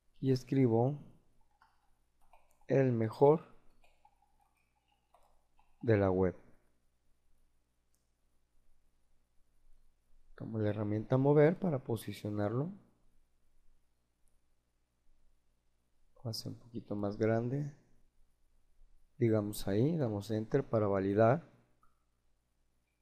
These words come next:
Y vamos nuevamente a tomar la herramienta de las formas personalizadas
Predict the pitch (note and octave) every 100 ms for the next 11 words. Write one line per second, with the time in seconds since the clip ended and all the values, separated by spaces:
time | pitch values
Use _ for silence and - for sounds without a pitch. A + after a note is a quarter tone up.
0 | _ C#3+ D3 D#3 E3+ E3+ E3+ F3+ E3+ C3+
1 | B2+ C3 B2+ A#2+ A#2 A#2+ B2 - - _
2 | _ _ - - - _ - _ _ _
3 | _ _ _ - A#2 A2+ A2+ A#2 A#2 C3+
4 | B2+ A#2 G#2+ B2 A#2 A#2 - B2+ B2 C3+
5 | C#3 C#3+ D3 D#3+ C#3+ D#3 E3+